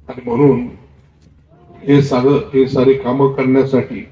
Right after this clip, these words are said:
आपल्या हक्काचे नगराध्यक्ष, नगरसेवक जर आपल्या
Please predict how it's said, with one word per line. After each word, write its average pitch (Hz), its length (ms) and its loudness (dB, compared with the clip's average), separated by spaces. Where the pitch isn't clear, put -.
आपल्या 151 420 -2
हक्काचे 135 580 -2
नगराध्यक्ष, 123 680 -2
नगरसेवक 120 840 -2
जर 120 160 0
आपल्या 120 380 -2